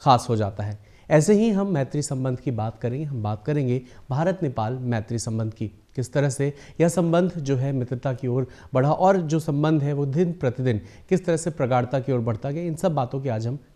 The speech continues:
चर्चा करेंगे। और इस विषय पर चर्चा करने के लिए हमारे साथ मौजूद हैं सहायक आयुक्त केंद्रीय विद्यालय संगठन डॉक्टर अजय कुमार मिश्रा जी। सर, आपका बहुत बहुत स्वागत है हमारे इस खास कार्यक्रम में। अ, सर, हम बात कर रहे हैं भारत नेपाल मैत्री संबंध की।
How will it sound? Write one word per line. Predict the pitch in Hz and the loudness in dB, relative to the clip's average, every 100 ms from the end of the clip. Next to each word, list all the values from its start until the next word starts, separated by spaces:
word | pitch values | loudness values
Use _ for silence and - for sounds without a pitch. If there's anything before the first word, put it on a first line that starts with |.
| - | -2
चर्चा | 135 104 104 | -2 0 -4
करेंगे। | 98 95 101 107 _ _ | -6 -6 -8 -14 _ _
और | 170 | 4
इस | 190 196 | 4 4
विषय | 196 226 | 0 0
पर | 220 | -2
चर्चा | 226 151 127 143 | -2 -2 -2 -2
करने | 135 139 | 0 -2
के | 147 | -2
लिए | 170 | -2
हमारे | 127 110 | -2 -2
साथ | 110 123 120 | -2 -4 -4
मौजूद | 123 123 143 139 | -4 -2 -2 -2
हैं | 180 | -4
सहायक | 185 131 107 107 - | -4 -4 -2 -4 -4
आयुक्त | 117 143 - - | -4 -4 -6 -4
केंद्रीय | 120 117 | -2 -2
विद्यालय | 117 117 120 113 | -2 0 -2 -2
संगठन | - 135 156 123 127 - - - | -4 -2 -2 -2 -4 -8 -20 0
डॉक्टर | 147 151 175 | 0 2 -2
अजय | 180 135 123 | -2 0 0
कुमार | 127 120 107 | 0 -2 -2
मिश्रा | 107 107 - 104 | -4 -4 -4 -4
जी। | 101 | -6
सर, | - - - 107 | -10 -16 -6 -6
आपका | 98 113 | -4 -6
बहुत | 110 117 | -4 -4
बहुत | 117 113 113 | -2 -4 -4
स्वागत | - 110 110 110 | -4 -2 -2 -4
है | |
हमारे | 110 107 | -6 -4
इस | 104 | -6
खास | - 101 | -8 -10
कार्यक्रम | - 95 95 | -10 -12 -12
में। | 110 - - - - - | -16 -18 -20 -20 -20 -4
अ, | 131 | -2
सर, | 135 180 | 2 0
हम | 165 | 2
बात | 127 123 - | 2 2 0
कर | 135 | -2
रहे | 139 | -2
हैं | 147 | -2
भारत | 107 113 110 | -2 -2 -4
नेपाल | 117 113 | -6 -4
मैत्री | 117 107 - 117 | -4 -4 -4 -6
संबंध | 117 110 110 | -4 -4 -4
की। | 98 131 | -4 -10